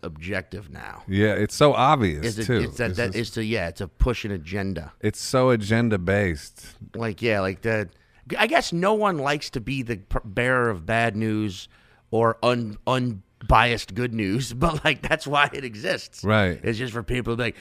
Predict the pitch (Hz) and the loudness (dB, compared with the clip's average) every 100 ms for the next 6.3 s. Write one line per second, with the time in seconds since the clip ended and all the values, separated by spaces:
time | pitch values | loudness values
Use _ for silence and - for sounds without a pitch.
0 | - - 113 196 190 170 147 156 98 131 | -14 4 8 8 8 2 4 4 2 2
1 | 147 95 143 135 113 73 - 101 104 82 | 2 4 4 4 0 -8 -4 0 2 2
2 | 117 151 160 147 160 156 151 131 147 131 | 4 4 4 6 6 6 4 4 2 2
3 | 123 80 - - _ - 143 165 156 127 | 0 -4 -6 -18 _ 0 2 2 0 -2
4 | 98 131 82 - - 98 98 87 71 - | 0 0 0 -2 -12 -4 -2 -2 -4 -14
5 | 85 - 85 85 160 160 156 117 143 127 | -14 -14 -8 -2 0 0 -2 -2 -2 -2
6 | 110 78 - | -2 -6 -10